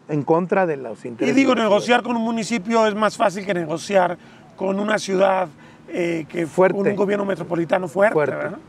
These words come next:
Speaker 1: sí.
Speaker 2: Y ellos
Speaker 1: Sí,
Speaker 2: prefieren
Speaker 1: entonces,
Speaker 2: la segmentación.
Speaker 1: claro, divide y vencerás, ¿no?
Speaker 2: Exacto.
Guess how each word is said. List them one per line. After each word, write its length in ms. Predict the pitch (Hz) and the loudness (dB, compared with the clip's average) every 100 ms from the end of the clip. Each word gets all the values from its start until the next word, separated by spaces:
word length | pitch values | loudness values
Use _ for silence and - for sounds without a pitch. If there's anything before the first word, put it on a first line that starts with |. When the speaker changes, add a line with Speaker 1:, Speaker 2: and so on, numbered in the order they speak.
| - | -12
Speaker 1:
sí. 200 | 143 120 - - - - - - | -10 -10 -16 -20 -20 -20 -20 -6
Speaker 2:
Y 100 | 190 | 0
ellos 140 | 180 180 | 2 4
Speaker 1:
Sí, 60 | |
Speaker 2:
prefieren 260 | 160 180 170 | 4 4 4
Speaker 1:
entonces, 80 | 175 | 4
Speaker 2:
la 80 | 208 | 2
segmentación. 800 | 202 180 175 160 151 247 254 - - - | -2 -2 -6 -6 -4 -4 -6 -10 -14 2
Speaker 1:
claro, 400 | 175 175 160 139 | 4 4 0 -4
divide 280 | 143 151 175 | -2 2 4
y 20 | |
vencerás, 460 | 175 127 139 185 - - - | 2 0 0 0 -2 -16 -20
¿no? 40 | |
Speaker 2:
Exacto. 260 | 139 139 | -14 -12